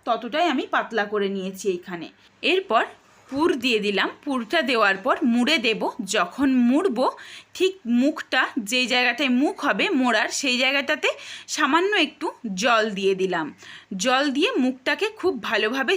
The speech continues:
চেপে দেখো সিল করে দিয়েছি। এরপর ছুরিতে করে কেটে নেব। তোমাদের কাছে যদি পিৎজা কাটার থাকে সেটা দিয়েও তোমরা করে নিতে পারো। সুন্দরভাবে দেখো ঠিক চাঁদের মতো, অর্ধগোলাকার চাঁদের মতো করে কিন্তু এই শেপটা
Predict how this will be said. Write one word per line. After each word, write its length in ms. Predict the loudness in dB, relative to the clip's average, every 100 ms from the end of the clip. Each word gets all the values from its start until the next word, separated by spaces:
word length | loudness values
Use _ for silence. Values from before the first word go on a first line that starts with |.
| -2
চেপে 300 | -2 -2 0
দেখো 260 | 0 0 -2
সিল 280 | 0 0 0
করে 240 | 0 0 2
দিয়েছি। 460 | 0 -2 -2 -6 -8 -10 -16 -14 -2
এরপর 340 | -2 0 0 0 -2
ছুরিতে 420 | -4 -2 -2 -2
করে 220 | 0 0 0
কেটে 240 | -2 -2
নেব। 220 | -4 -6 -10 -12 -16 -20 -6
তোমাদের 360 | 0 2 2 0
কাছে 240 | 0 -2 -2
যদি 240 | -2 -2 -2
পিৎজা 380 | -2 -4 -2 -2
কাটার 320 | -2 -2 -4 -4
থাকে 220 | -4 -2 -4
সেটা 320 | -4 -2 -2
দিয়েও 240 | -2 -4 -4
তোমরা 300 | -2 0 0
করে 240 | 0 0
নিতে 240 | 0 0 0
পারো। 260 | 2 2 0 -4 -20 -20 -20 -16 -8
সুন্দরভাবে 600 | 0 2 2 2 0 0 0
দেখো 260 | -2 -4 -6 -2
ঠিক 200 | 0 0 -4 -20 -20 _ -4
চাঁদের 440 | 0 2 2 2
মতো, 280 | 2 2 0 -2 -4 0 2
অর্ধগোলাকার 760 | 2 -2 0 2 2 0 -2 -4 -2
চাঁদের 340 | 0 0 0 0
মতো 240 | 0 -2
করে 240 | -2 -2 0
কিন্তু 320 | 0 0 0 -4 -4 -4
এই 80 |
শেপটা 400 | -2 -2 -2 -2